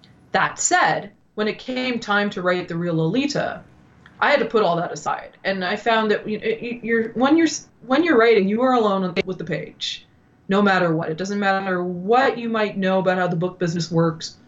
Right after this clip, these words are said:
or if you're the most clueless person, you still have to produce the best book that you possibly can. And the only way you're going to do it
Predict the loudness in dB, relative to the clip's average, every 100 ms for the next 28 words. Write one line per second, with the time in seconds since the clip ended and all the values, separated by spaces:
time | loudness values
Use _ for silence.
0 | 0 2 4 2 4 2 2 2 4 2
1 | 0 0 0 2 4 4 0 -10 -20 -6
2 | 0 2 4 4 4 0 -4 -2 0 2
3 | 2 0 -4 -2 0 0 -2 -4 -4 -4
4 | -8 -8 -6 -4 -4 -4 -4 -4 -2 -2
5 | 0 -2 -4 -10 -12 0 4 6 6 6
6 | 6 4 4 2 0 0 0 4 4 2
7 | -2